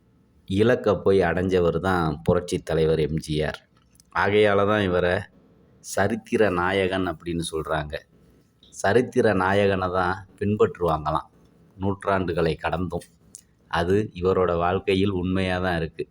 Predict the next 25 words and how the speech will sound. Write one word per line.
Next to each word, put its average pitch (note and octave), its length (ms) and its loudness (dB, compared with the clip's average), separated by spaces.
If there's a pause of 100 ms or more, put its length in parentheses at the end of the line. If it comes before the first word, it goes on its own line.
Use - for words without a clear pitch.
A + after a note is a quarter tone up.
(160)
இன்னைக்கு D#2+ 520 -6
எத்தனை G#2+ 880 0
சினிமா A2+ 520 0
நடிகர்கள் F2 720 -2 (560)
இவரை F2+ 340 0 (380)
பின்தொடர்றாங்கங்கிறத F2 1300 0 (140)
நீங்களும் F2+ 460 -6
பார்ப்பீங்க. D#2 440 -8 (180)
வர்றவங்கெல்லாம் G#2 840 0
நான் F#2 200 -2
எம் F#2 200 -6
ஜி F#2+ 200 -2
ஆர், F#2+ 120 0
எம் F2 180 -6
ஜி F2 160 -4
ஆர்ன்ட்டு E2+ 360 -4
தான் D#2 280 -4
வர்றாங்க. D2 320 -10 (760)
அப்படி G#2 360 -2
என்ன B2+ 300 2
தான் C#3 180 2
நடந்தது G#2 460 0
புரட்சி - 440 -6
தலைவரோட E2+ 460 0
வாழ்க்கையில? D#2 540 -4